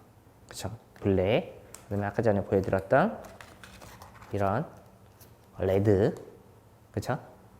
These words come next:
레드를 좋아하고 노란색 했고 이런 오렌지,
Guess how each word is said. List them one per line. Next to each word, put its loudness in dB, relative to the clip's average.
레드를 4
좋아하고 0
노란색 0
했고 4
이런 0
오렌지, 4